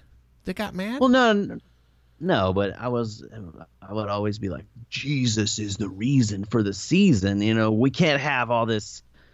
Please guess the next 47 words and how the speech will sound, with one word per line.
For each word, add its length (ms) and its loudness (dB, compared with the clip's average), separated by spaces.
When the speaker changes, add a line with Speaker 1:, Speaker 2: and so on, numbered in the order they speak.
Speaker 2:
secular 1300 -2
stuff, 760 -6
even 200 2
Speaker 1:
What 60 0
Speaker 2:
though 60 2
Speaker 1:
happened? 280 -4
Speaker 2:
I 40 -2
loved 180 -8
it. 140 -14
Speaker 1:
How 180 -4
did 160 -6
you, 280 -4
how 160 -6
Speaker 2:
Well, 100 -2
Speaker 1:
did 40 -6
you 60 0
Speaker 2:
no, 80 2
I 120 2
Speaker 1:
change 260 -2
Speaker 2:
mean 80 -6
Speaker 1:
your 100 -6
tune 280 -8
on 200 -8
that? 200 -12
Speaker 2:
Well, 100 -6
no, 100 0
I 60 2
researched, 640 -2
you 60 -4
know, 140 -4
I, 240 -6
I 20 0
looked 340 0
at 200 -2
it, 80 -14
you 100 -12
know, 80 -8
I, 80 -2
Speaker 1:
You 140 4
Speaker 2:
I, 160 0
Speaker 1:
looked 260 -4
Speaker 2:
I 60 -2
Speaker 1:
stuff 340 -2
up 240 0
and 240 0
learned 380 -2
something? 600 -4